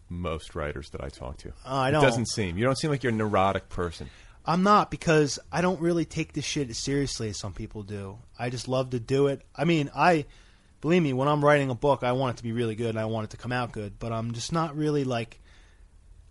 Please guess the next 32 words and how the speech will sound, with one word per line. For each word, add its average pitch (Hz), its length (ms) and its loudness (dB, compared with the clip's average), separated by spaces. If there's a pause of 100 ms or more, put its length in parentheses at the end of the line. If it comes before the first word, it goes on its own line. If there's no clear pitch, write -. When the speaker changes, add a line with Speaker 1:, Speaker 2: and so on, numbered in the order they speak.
(120)
Speaker 2:
I'm 151 120 -8
not 202 160 -4
worried 170 440 2
so 165 160 0
much 156 240 0
about 131 440 0
Speaker 1:
It's 110 140 -6
not, 110 180 -2
not 117 140 2
Speaker 2:
looking 117 160 6
Speaker 1:
your 113 80 6
Speaker 2:
like 170 100 4
an - 80 4
Speaker 1:
identity? 156 340 6
Speaker 2:
idiot. 101 160 -6
Speaker 1:
Is 113 100 -2
it, 113 140 -2
is 117 140 -2
it 110 40 -4
your 113 160 0
identity? 120 480 0
Do 117 80 -4
you 117 60 0
call 120 240 2
yourself 120 320 -2
a - 20 -2
writer 113 300 2
primarily? 117 540 -2
Or 107 60 -2
Speaker 2:
Sure, 202 320 0
Speaker 1:
you 175 80 0
Speaker 2:
yeah. 139 280 0